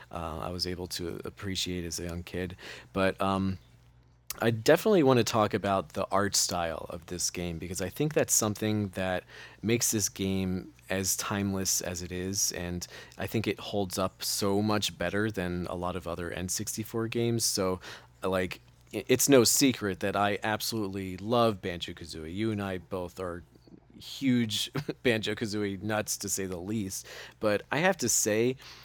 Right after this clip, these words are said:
I think Rayman two holds up a little bit better, um, in a way, because it's just the art style is so, like, clean and smooth and, like, simple in a way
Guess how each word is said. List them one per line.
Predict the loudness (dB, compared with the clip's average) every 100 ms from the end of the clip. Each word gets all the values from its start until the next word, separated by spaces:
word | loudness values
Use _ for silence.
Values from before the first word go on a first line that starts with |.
| -20 -20 _ -8
I |
think | -2 0 2
Rayman | 4 6 4 2
two | 0 0 2
holds | 0 -2 -2
up | -4
a | -4
little | -6 -6
bit | -8 -10 -8
better, | -6 -2 -2 -4 -8 -14 -20 -18 -6
um, | -4 -4 -4 -8 -8
in | -6
a | -4
way, | -4 -6
because | -8 -6 -4 -4 -4
it's | -2 -2
just | -2 -2
the | 0 0
art | 2 2 0
style | 0 0 0 0 -2 -6 -16 -10
is | -2 2
so, | 4 6 6 8 6 4
like, | 2 0 -4
clean | -8 -4 0 0 0 -2 -2
and | -2 0
smooth | 0 0 2 2 2
and, | 0
like, | -2 -4 -4
simple | -2 0 0 2 4 4
in | 2
a | 2
way | 2 2 2